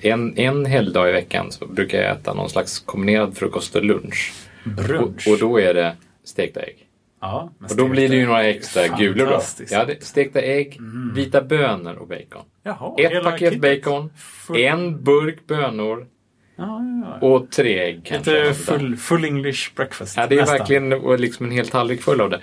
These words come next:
Speaker 2: Ja,
Speaker 1: Ehm,
Speaker 2: det är nog jättebra, tror jag.
Speaker 1: Det är,
Speaker 2: Det är bra grejer.
Speaker 1: nu säger ju alla att, eh, charkprodukter ska man ju inte äta sådär.
Speaker 2: Ja, det är det
Speaker 1: Men,
Speaker 2: nya
Speaker 1: men
Speaker 2: farliga.
Speaker 1: alltså, ja, det är det nya farliga. Men
Speaker 2: Men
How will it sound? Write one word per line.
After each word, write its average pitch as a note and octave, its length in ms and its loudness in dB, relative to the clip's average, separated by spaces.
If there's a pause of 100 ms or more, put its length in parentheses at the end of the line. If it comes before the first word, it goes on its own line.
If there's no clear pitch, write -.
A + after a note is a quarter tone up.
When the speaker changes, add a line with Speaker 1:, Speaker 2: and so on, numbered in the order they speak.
(220)
Speaker 2:
Ja, G#2 260 -4 (100)
Speaker 1:
Ehm, A2 440 2
Speaker 2:
det B2+ 80 -2
är B2 80 -2
nog A#2+ 160 0
jättebra, A#2+ 600 0
tror - 180 -18 (220)
jag. A#2 180 0
Speaker 1:
Det B2+ 60 -2
är, C3 120 2
Speaker 2:
Det - 80 2
är - 40 2
bra A#2+ 200 2
grejer. G#2+ 200 -4
Speaker 1:
nu G2 140 2
säger B2 280 2
ju A#2 220 4
alla F#2 260 4
att, - 200 -4
eh, F#2 60 -2 (380)
charkprodukter G#2 720 -2
ska - 160 -6
man G2 100 -4
ju F#2 40 -4
inte E2+ 140 -6
äta F2 280 -8 (220)
sådär. - 280 -8 (320)
Speaker 2:
Ja, - 60 -14
det G2+ 80 -8
är G#2 40 -8
det G#2+ 100 -8
Speaker 1:
Men, A2+ 60 -6
Speaker 2:
nya G#2+ 340 0
Speaker 1:
men G#2 80 -12 (100)
Speaker 2:
farliga. G#2 220 2
Speaker 1:
alltså, F#2+ 160 -2 (140)
ja, G2+ 200 2
det G2+ 80 6
är G2+ 40 6
det G2 60 4
nya F2 200 0
farliga. - 260 -12 (100)
Men A2+ 160 -2
Speaker 2:
Men G#2+ 80 -14